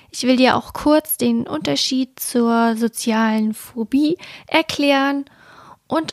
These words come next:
auch, wie kannst du es schaffen, Schüchternheit zu überwinden. Ich habe fünf Tipps für dich zusammengestellt, wie du selbstsicherer werden kannst.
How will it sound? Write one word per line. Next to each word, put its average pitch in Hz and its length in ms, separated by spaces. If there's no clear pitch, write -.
auch, 269 540
wie 294 340
kannst 247 440
du 233 60
es 226 180
schaffen, 269 500
Schüchternheit 226 840
zu - 160
überwinden. 233 800
Ich 247 180
habe 233 220
fünf 349 320
Tipps - 400
für 254 140
dich 240 180
zusammengestellt, 240 960
wie 302 120
du 302 160
selbstsicherer 220 760
werden 214 300
kannst. 220 560